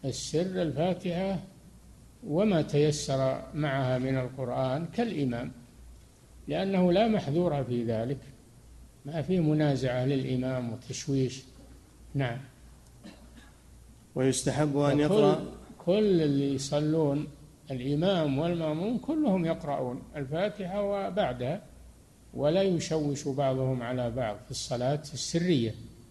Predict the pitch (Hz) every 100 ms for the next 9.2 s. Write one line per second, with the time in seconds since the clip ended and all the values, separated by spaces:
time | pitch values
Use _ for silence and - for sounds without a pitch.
0 | - - - 151 117 117 - - - -
1 | - - - - - - 175 151 - 143
2 | 160 147 147 143 147 147 143 143 131 143
3 | 117 135 143 139 139 120 - 151 139 139
4 | 147 151 143 127 135 131 147 120 135 139
5 | 135 135 131 143 143 139 135 120 147 143
6 | 139 - - - 147 151 131 135 135 135
7 | - - - - - 160 190 147 143 143
8 | 147 131 139 123 127 135 127 131 123 139
9 | 127